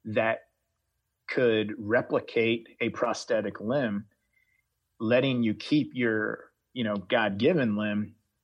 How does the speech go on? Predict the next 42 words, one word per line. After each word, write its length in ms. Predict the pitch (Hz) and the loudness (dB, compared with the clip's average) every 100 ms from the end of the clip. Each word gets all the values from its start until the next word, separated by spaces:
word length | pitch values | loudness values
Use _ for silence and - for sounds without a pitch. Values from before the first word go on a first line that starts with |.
| - | -4
and 140 | 120 | 0
you 60 | 113 | 0
still 400 | - - 135 123 | -4 -2 2 2
have, 500 | 104 117 110 110 104 - _ _ | 4 2 2 0 -2 -12 _ _
you 120 | 127 | -8
know, 100 | 110 107 | -8 -8
some 460 | - - - 143 | -10 -8 -2 0
of 100 | 131 | 0
the 80 | 117 | 0
mobility 800 | 110 107 95 117 127 110 107 107 | -2 -2 -2 0 2 0 -2 -2
that 180 | 110 104 | -4 -2
you 140 | 107 | -2
would 100 | 107 | -2
have 380 | 101 113 107 98 | -2 -2 -4 -6
with 220 | 117 110 | -4 -6
a 40 | 101 | -6
prosthesis, 840 | - 101 - 135 120 - 92 - _ _ _ _ _ - | -6 -6 -6 -4 -6 -6 -12 -14 _ _ _ _ _ -4
um, 500 | 101 101 98 98 98 _ _ _ _ - | -2 -2 -4 -8 -12 _ _ _ _ -6
and 140 | 143 127 | -2 -2
you 60 | |
still 220 | - 131 | 0 0
have 140 | 110 101 | 0 -2
your 140 | 92 | -2
leg. 320 | 120 117 98 - _ _ - | 0 -2 -4 -20 _ _ -6
And 220 | 120 110 | -4 -4
so, 560 | - 123 113 113 110 - 127 | 0 2 2 2 0 -4 -2
um, 220 | 120 110 107 123 | -2 -2 -8 -4
that's, 400 | 123 127 - - - | -2 -2 -6 -14 -12
so 220 | - 131 | 0 2
I 80 | 117 | 2
knew 220 | 135 196 | 2 4
about 220 | 123 117 | 4 2
the 80 | 123 | 2
ideo 520 | 113 104 117 127 113 | 0 0 2 2 2
for, 440 | - 113 107 107 101 - - - - | 0 -4 -2 -2 -6 -16 -20 -20 -6
for 120 | 123 | 0
a 60 | 110 | 2
while, 280 | 117 135 | 4 4
but 160 | 117 117 | 2 2
I 80 | 107 | 0
didn't 480 | 110 139 135 123 107 | 0 -4 -2 -2 0
know 560 | 107 113 110 101 104 | 0 2 0 -2 -8